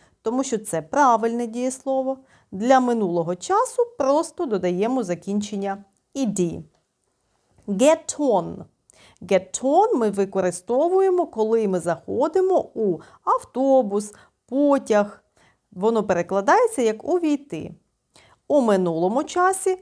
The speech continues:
got on. Get off. Вийти із автобуса, трамваю,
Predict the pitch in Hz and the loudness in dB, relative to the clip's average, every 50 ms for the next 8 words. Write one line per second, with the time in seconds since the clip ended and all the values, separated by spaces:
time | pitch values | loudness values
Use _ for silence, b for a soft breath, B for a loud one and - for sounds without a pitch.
0 | _ _ _ - 214 220 226 294 320 320 330 320 - - - - _ _ - 190 | _ _ _ -14 -12 -4 0 4 4 4 2 0 -4 -10 -12 -12 _ _ -6 -4
1 | 180 180 180 170 160 165 - - - _ _ _ _ _ _ _ _ _ _ _ | -2 -2 -2 -4 -6 -12 -14 -16 -18 _ _ _ _ _ _ _ _ _ _ _
2 | b b b b b b - 202 214 294 339 339 - - - 330 247 190 - - | b b b b b b -6 0 2 2 2 2 0 0 2 4 4 4 2 0
3 | - - - _ _ _ _ _ _ _ - 202 214 277 202 180 196 175 - _ | -4 -12 -20 _ _ _ _ _ _ _ -12 -6 -2 0 0 0 -2 -4 -6 _
4 | - 160 - - 170 160 180 170 170 - _ - 349 359 349 302 269 294 311 294 | -10 -10 -8 -8 -6 -4 -2 -4 -4 -4 _ 0 2 2 2 2 0 -2 -4 -2
5 | - - 254 254 262 262 - - 156 160 156 156 151 196 240 277 302 302 302 302 | -2 0 0 0 -2 -4 -10 -14 -12 -10 -10 -6 -2 2 2 4 4 4 2 2
6 | 277 277 285 285 | 2 0 0 -2